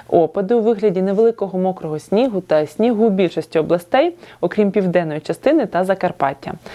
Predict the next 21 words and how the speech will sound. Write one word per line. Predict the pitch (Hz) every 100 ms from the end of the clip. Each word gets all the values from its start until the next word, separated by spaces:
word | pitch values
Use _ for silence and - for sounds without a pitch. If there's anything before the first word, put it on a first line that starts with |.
| - 165
Дванадцятого | 180 262 214 185 - 160 165 - - -
січня | - 165 - 156
по | 151 220
території | 233 226 220 214 208
України | 190 196 156 147
часом | - 165 147 143 147
сніг, | - 208 302 339 - - 202
лише | 185 220
в | 190
денні | 185 196 170
години | 165 160 196 269 226 -
у | 185
північних | - 190 208 285 - 196 180
та | 190
більшості | 180 202 208 - 208
західних | 180 160 156 160 -
областей | 175 180 - 294 339 - -
переважатиме | 175 160 165 220 202 156
погода | 151 170 160
без | 131 123
опадів. | - - -